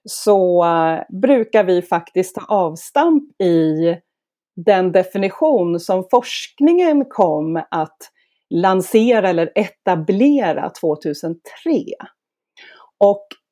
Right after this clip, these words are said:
enligt den så menar man att förundran, det är någonting så storslaget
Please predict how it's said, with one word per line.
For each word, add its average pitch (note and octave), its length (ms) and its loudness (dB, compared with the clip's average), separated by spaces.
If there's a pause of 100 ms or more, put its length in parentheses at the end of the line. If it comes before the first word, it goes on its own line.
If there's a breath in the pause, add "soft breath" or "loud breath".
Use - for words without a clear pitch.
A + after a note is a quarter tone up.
(440)
enligt F4 440 2
den E3+ 400 0
så G#3 180 0
menar F3 360 0
man D#3+ 200 -4
att E3 180 -4
förundran, G#3 1000 0
det A3 320 2
är F#3+ 80 0
någonting F3+ 560 -4
så E4+ 360 -2
storslaget A#3+ 1500 -2